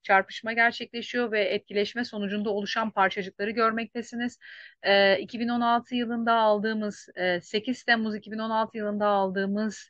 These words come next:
bir, e, veri, kaydedilmiş bir verinin resmi bu. E, her bir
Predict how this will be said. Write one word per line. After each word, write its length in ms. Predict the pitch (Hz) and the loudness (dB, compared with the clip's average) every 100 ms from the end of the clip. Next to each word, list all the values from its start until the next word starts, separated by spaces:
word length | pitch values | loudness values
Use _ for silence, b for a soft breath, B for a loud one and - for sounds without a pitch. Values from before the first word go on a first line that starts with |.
| - | -2
bir, 220 | 196 - B B B - | 0 0 B B B -2
e, 60 | 190 180 180 175 175 175 170 170 - - - | 4 6 6 4 4 0 -2 -4 -8 -14 -18
veri, 680 | 180 165 190 202 208 202 - - | -14 -2 2 6 6 6 2 -8
kaydedilmiş 640 | - 208 196 202 208 208 - | 2 2 2 -2 -2 -4 -2
bir 160 | 190 | 0
verinin 600 | 180 175 170 170 185 180 | 2 0 -2 -6 -8 -6
resmi 400 | 170 175 - 165 | -2 -2 -4 -8
bu. 180 | 180 294 B B B 190 | -4 -4 B B B 0
E, 60 | 190 190 190 185 185 190 | 4 4 4 4 4 4
her 300 | 254 285 269 | 4 4 2
bir 160 | 269 | -8